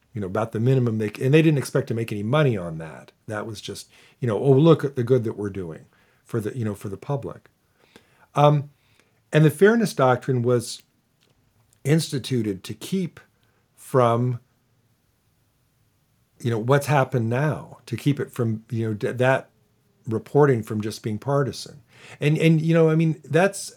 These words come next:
a part of journalistic values, right? You have the news and then you have the op-ed, and they're not the same, right? They're, they're,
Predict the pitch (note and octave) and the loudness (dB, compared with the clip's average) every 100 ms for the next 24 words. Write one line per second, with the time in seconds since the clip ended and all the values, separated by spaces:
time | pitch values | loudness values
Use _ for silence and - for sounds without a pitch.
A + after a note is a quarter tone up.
0 | - - - E3 D#3+ C3 D3 C#3+ C#3 C#3+ | -20 -20 -4 -2 0 0 0 0 -2 -4
1 | B2+ D#3+ E3 G#2+ F2 - A2+ B2 C3 C3 | -4 -2 0 -2 -4 -2 -2 0 0 2
2 | B2+ - - _ _ _ - B2+ B2 C3 | 2 0 -6 _ _ _ 0 2 4 4
3 | C#3 F3 E3 B2+ C3 C3+ C3 C3 C3+ C3+ | 4 4 2 0 2 2 2 2 0 2
4 | C#3 C3+ E3+ A2+ D#2 - B2 B2 B2+ C3+ | 2 4 4 4 0 -8 -2 4 6 6
5 | C#3+ C#3+ C#3 C3+ - E3 D3 F2+ - - | 6 4 2 -6 -2 0 0 -2 -8 -20
6 | _ _ _ G#2 A2+ C3 - B2 A2+ A2 | _ _ _ -4 -2 -2 0 0 2 -2
7 | - _ _ - A#2+ B2 B2 A#2+ | -8 _ _ -2 4 4 4 2